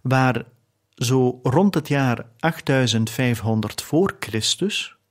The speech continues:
eigenlijk de landbouw voor het eerst is ontstaan. En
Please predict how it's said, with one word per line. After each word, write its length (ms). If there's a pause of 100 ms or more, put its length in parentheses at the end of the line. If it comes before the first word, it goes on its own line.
(1080)
eigenlijk 560
de 100
landbouw 680
voor 180
het 180
eerst 340
is 200
ontstaan. 680 (1400)
En 460